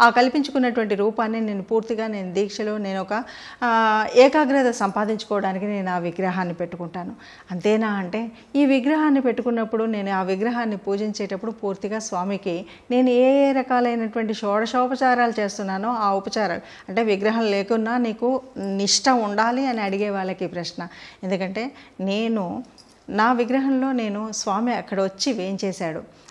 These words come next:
అని నేను అనుకుంటాను. నేను స్వామిని ఆహ్వానించాను నా ఇంటికి అనుకుంటాను. అందుకని ఆ స్వామిని ఈ ఆహ్వానించి అక్కడికి వచ్చిన తర్వాత నేను షోడశోపచారాలు చేస్తున్నాను. రాగానే అర్ఘ్య పాద-, పాదాలకి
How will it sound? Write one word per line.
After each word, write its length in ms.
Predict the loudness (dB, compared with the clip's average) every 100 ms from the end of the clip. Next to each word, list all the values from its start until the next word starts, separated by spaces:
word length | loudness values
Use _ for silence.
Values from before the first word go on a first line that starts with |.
| -8
అని 180 | -2 0
నేను 240 | 0 -2
అనుకుంటాను. 500 | -6 -8 -8 -8 -10 -10 -4
నేను 420 | -2 0 -2 -4 -10
స్వామిని 480 | -2 2 4 4 4
ఆహ్వానించాను 840 | 4 4 2 -2 -2 -4 -6 -6
నా 100 | -6
ఇంటికి 360 | -6 -8 -8
అనుకుంటాను. 560 | -8 -6 -6 -6 -8 -10 -16 -20 -16 -8
అందుకని 440 | -8 -6 -4 -6 -8 -10
ఆ 80 | -8
స్వామిని 760 | -6 -6 -4 -4 -4 -8 -10 -14 -18 -18 -14
ఈ 140 | -12 -2
ఆహ్వానించి 720 | -2 -2 -4 -4 -4 -6 -10 -14 -16 -12
అక్కడికి 340 | -2 -2 0
వచ్చిన 260 | -2 -2 -4
తర్వాత 340 | -2 -2 -2
నేను 220 | -2 0
షోడశోపచారాలు 960 | 0 0 0 0 -2 -2 0 0 0 -2
చేస్తున్నాను. 440 | -4 -4 -8 -8 -6
రాగానే 500 | -4 -4 -4 -4 -6 -4
అర్ఘ్య 260 | -4 -2 -4
పాద-, 380 | -2 -2 -4 -6 -12 -4 2
పాదాలకి 600 | 4 4 2 0 -4